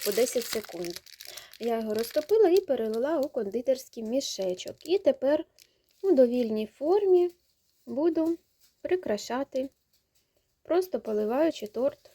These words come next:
шоколадними струменями. Ось так. Треба більшу дирочку прорізати.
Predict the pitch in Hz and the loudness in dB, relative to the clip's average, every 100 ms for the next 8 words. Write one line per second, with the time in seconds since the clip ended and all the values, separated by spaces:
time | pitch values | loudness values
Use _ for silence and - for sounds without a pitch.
0 | _ - 302 - 202 214 226 226 220 214 | _ -4 -4 -4 -6 -6 -6 -8 -6 -8
1 | 220 _ _ _ _ _ _ _ _ _ | -10 _ _ _ _ _ _ _ _ _
2 | _ - - 196 190 185 180 190 196 220 | _ -20 -18 -12 -8 -8 -8 -10 -12 -16
3 | _ _ _ _ _ _ _ _ _ _ | _ _ _ _ _ _ _ _ _ _
4 | _ _ _ _ - 269 - - 208 _ | _ _ _ _ -14 -14 -14 -20 -20 _
5 | _ _ _ _ _ _ _ _ _ _ | _ _ _ _ _ _ _ _ _ _
6 | _ _ - 220 220 202 - 208 202 - | _ _ -12 -6 -4 -6 -8 -6 -6 -8
7 | 202 320 381 - - - _ - 202 196 | -4 0 0 -2 -14 -16 _ -18 -16 -16
8 | 196 202 - | -16 -18 -20